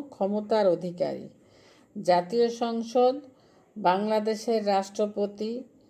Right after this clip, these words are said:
জাতীয় সংসদের স্পিকার, ডেপুটি স্পিকার এবং সংসদীয় কমিটিসমূহের সদস্যদের নির্বাচন করে। ন্যায়পাল নির্বাচন করার ক্ষমতাও জাতীয় সংসদের হাতে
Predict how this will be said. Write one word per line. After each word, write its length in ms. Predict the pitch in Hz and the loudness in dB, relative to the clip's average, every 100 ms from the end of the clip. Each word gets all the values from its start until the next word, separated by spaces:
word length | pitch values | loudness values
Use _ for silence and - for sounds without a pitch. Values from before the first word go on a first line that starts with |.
| _ _ - | _ _ -14
জাতীয় 480 | 202 277 - 226 214 | 4 4 6 0 -2
সংসদের 580 | 208 214 208 220 214 196 | -2 -6 -4 -4 -2 -4
স্পিকার, 600 | 175 - 220 208 220 220 240 - _ _ _ - | -4 -8 -10 -6 -4 -4 -8 -16 _ _ _ -18
ডেপুটি 520 | 175 185 190 226 233 233 | 0 0 2 0 0 -2
স্পিকার 580 | - - 226 226 226 240 - _ _ - | -2 -6 -4 0 0 -2 -8 _ _ -4
এবং 280 | 185 208 214 208 | 0 0 0 -2
সংসদীয় 760 | - 190 190 - 226 240 240 | -2 -2 -2 -4 -2 2 2
কমিটিসমূহের 1080 | 233 190 202 214 240 220 233 220 220 226 226 226 - - - - | 2 -2 -2 -4 -8 -6 -4 -2 -4 -6 -8 -14 -20 -20 -20 -6
সদস্যদের 800 | - 190 214 226 - 247 240 254 | 2 4 4 -2 -2 -2 0 -2
নির্বাচন 640 | 220 185 185 175 165 143 120 | -2 -2 0 -2 -2 -6 -6
করে। 320 | - - - - - _ _ _ 208 | -8 -12 -14 -20 -20 _ _ _ -6
ন্যায়পাল 600 | 185 202 214 208 220 220 | 0 4 4 4 2 2
নির্বাচন 580 | 226 214 208 214 214 220 220 | 0 -2 2 2 2 -4 -2
করার 380 | 220 214 214 214 | 0 2 2 -2
ক্ষমতাও 580 | - 202 214 208 220 240 262 | -4 -4 -2 -2 -2 -2 -4
জাতীয় 460 | 233 190 180 196 185 | 0 0 2 -4 -6
সংসদের 580 | 190 185 185 214 214 | -6 -6 -6 -6 -4
হাতে 320 | 208 202 202 | -4 -6 -6